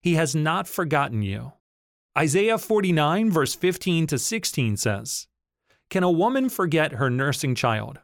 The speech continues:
that she should have no compassion on the son of her womb? Even these may forget, yet I will not forget you. Behold, I have engraved you on the palms of my hands." Answer this question.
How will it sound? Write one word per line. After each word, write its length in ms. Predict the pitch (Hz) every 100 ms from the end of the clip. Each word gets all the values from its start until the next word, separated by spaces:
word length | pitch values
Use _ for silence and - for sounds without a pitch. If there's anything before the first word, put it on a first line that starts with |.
| _ _
that 120 | 127
she 180 | - 202
should 160 | 185 175
have 180 | 147 131
no 200 | 160 202
compassion 720 | 196 180 170 156 - 110 101
on 100 | 120
the 80 | 117
son 260 | - 185
of 120 | 175
her 120 | - 131
womb? 380 | 127 156 185 - _ _ _ _ _ _ _
Even 360 | 170 220 254
these 320 | 214 226 226 170
may 120 | 170
forget, 480 | 165 139 135 101 - _ _ _ _
yet 160 | 143 -
I 260 | 156 202
will 160 | 196 185
not 260 | 165 160
forget 380 | 156 160 143 127
you. 320 | 117 107 131 - _ _ _ _
Behold, 540 | 160 135 165 117 101 - _
I 140 | 139 170
have 160 | 220
engraved 560 | 208 147 143 175 190 160
you 280 | 165 180 202
on 140 | 127
the 80 | 113
palms 460 | - 170 175 180 151
of 100 | 127
my 160 | 127
hands." 640 | 107 110 101 139 - - _ _ _ _ _ _ _ _ _ _ -
Answer 360 | 240 233 240
this 200 | 160 160
question. 560 | - 135 120 - 110 120